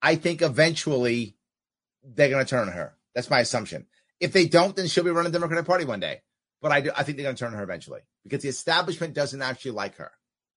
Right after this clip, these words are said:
The establishment doesn't actually like her. I think they'll turn on her, and that's when I want her.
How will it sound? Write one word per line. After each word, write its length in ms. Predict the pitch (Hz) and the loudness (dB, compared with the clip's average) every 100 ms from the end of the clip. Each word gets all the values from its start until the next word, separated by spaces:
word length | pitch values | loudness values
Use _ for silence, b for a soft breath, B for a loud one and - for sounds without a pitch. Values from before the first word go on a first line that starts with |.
| _ _ | _ _
The 60 | 127 | -10
establishment 540 | - 135 139 156 120 | -2 -2 -2 -6 -4
doesn't 260 | 131 131 127 | -4 -2 -4
actually 240 | 113 101 | -8 -8
like 180 | 95 - | -8 -8
her. 180 | 60 - _ _ _ - | -16 -20 _ _ _ -10
I 80 | 117 | -8
think 160 | 123 123 | -6 -4
they'll 120 | 131 | -4
turn 160 | 117 | -6
on 80 | 90 | -10
her, 220 | 80 65 _ _ _ - | -12 -16 _ _ _ -14
and 120 | 110 | -8
that's 180 | 107 - | -8 -6
when 100 | 95 | -10
I 60 | |
want 200 | 82 71 | -10 -12
her. 80 | - | -16